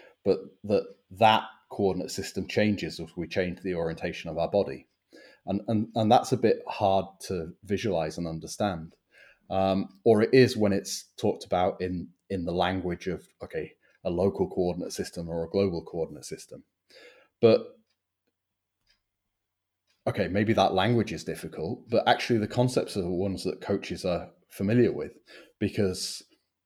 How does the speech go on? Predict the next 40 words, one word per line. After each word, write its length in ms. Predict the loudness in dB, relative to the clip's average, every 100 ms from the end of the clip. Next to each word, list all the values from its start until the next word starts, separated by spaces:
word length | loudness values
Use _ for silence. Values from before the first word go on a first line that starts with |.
| _ 6
all 200 | 8 8
of 120 | 6
us 220 | 2 0
as 140 | -6
coaches 540 | -4 -4 -2 -4 -4 -2
will 220 | -2 -2
use, 540 | 0 0 -2 -4 -10 -14 -16
or 120 | -6 2
most 280 | 2 2
coaches 420 | 0 -2 -2 -4 -2
will 180 | 0
use 380 | 0 0 -2 -2
words 300 | -2 -2 0
like 200 | -2 0
anterior, 480 | -4 -4 0 2 0
posterior, 800 | -6 -8 -4 -2 0 0 -2 -6 -18 -18
superior, 800 | -8 -4 0 2 2 2 0 0
inferior. 600 | 0 -4 -6 -6 -6 -8 -10 _ _ -20 _ 0
Well, 300 | 2 2 0
if 120 | 0
you 60 | 2
think 180 | 4 6
about 220 | 6 6
superior, 580 | 2 0 4 4 4 2
inferior, 720 | 0 -2 -4 -4 -2 -4 -4 _ -20 -20 _ 4
that's 340 | 4 2 -10
talking 360 | 0 0 0 -2
about, 460 | 2 4 4 4 -2
okay, 260 | -4 -2
well, 160 | -2 -2
superior 600 | -2 -4 0 0 2 0
is 100 | -2
towards 340 | -6 -6 -6 -6
the 60 |
head, 280 | -2 0 0
inferior 400 | -4 -6 -4 -4
is 120 | -6
towards 300 | -8 -8 -8
the 80 | -8
toes. 520 | -2 -2 -2 -6 -14